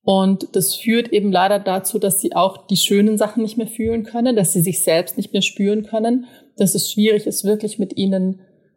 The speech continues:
eine, eine Verbindung aufzubauen, einen intimen Kontakt aufzubauen. Also in ihren nahen Beziehungen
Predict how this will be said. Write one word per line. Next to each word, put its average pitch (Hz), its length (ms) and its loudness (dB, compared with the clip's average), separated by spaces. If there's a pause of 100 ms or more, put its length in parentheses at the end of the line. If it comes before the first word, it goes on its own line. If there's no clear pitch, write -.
(140)
eine, 180 420 2
eine 180 120 -2
Verbindung 226 460 2
aufzubauen, 151 680 -4
einen 165 220 0
intimen 208 480 0
Kontakt - 540 -4
aufzubauen. 151 520 -2
Also 160 180 0
in 180 120 -2
ihren 175 240 -2
nahen 202 320 2
Beziehungen 202 840 0